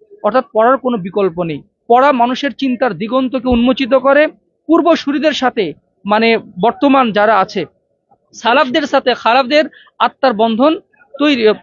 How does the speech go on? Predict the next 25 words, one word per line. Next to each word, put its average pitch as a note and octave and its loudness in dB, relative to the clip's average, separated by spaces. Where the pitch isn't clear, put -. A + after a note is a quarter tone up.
তৈরি C4+ 2
করে G3 2
দেয়। D#3 0
সুতরাং A3 0
আসুন A3+ -4
আমরা G3 -2
জ্ঞানে A#3 0
সমৃদ্ধ G#3+ -2
হই, C#4 2
তাহলে A3+ 2
আমরা G#3+ -2
মানুষ G3+ 0
হিসেবে B3 0
আলোকিত G#3+ -2
মানুষে G#3 -6
পরিণত G3 -4
হব F3 -2
ইনশাআল্লাহ। D#3+ 0
পরিশেষে C#4 2
সবার A#3+ 0
সর্বাঙ্গীন C4 0
কল্যাণ B3 0
কামনা B3+ 0
করছি। C4+ -2
আর A3 0